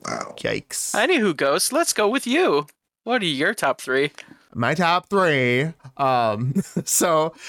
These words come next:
Speaker 2: the first one, I'm putting two. It's the same line.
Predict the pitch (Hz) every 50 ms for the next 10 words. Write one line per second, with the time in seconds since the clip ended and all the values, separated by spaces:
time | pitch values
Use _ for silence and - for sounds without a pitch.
0 | - - - - 185 - - 208 208 202 - 226 208 196 190 185 185 180 165 -
1 | _ _ _ _ - 247 - 180 196 208 214 208 - - 202 185 180 170 170 156
2 | - - 170 156 151 151 147 143 139 143 139 139 _ _ _ _ _ _ _ _
3 | _ _ _ _ _ - 123 - 135 - - 147 139 139 139 139 123 117 117 113
4 | 113 110 110 113 113